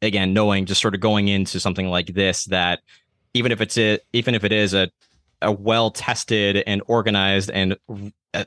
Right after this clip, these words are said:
an event like Mickey's Very Chris-, Merry, Merry Christmas Party where they run, you know,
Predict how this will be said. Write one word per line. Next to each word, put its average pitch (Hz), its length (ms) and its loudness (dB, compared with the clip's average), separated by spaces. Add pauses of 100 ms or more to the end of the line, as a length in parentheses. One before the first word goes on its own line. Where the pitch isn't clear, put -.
an 110 120 0
event 113 280 0
like 110 180 0
Mickey's 107 280 0
Very 101 180 2
Chris-, - 220 -4 (120)
Merry, 104 200 2
Merry 95 260 0
Christmas - 300 -4
Party 98 240 0
where 98 120 0
they 98 140 2
run, 95 400 0 (380)
you 110 80 0
know, 95 160 0